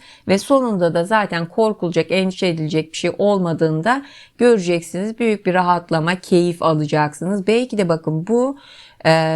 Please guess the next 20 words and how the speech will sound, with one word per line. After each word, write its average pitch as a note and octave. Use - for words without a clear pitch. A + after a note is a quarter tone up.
yani E3
bir F3+
olaylar F#3
zinciri F#3
şeklinde, D3+
e, D3+
gelişebilir D#3
tabii D3
ki. C4+
E, -
ve A3
bunun G3+
neticesinde, G3
e, E3
yani D#3+
büyüyebilir. F3
E, D3+
sizin D#3+
tahmin D#3+
ettiğinizden, D#3+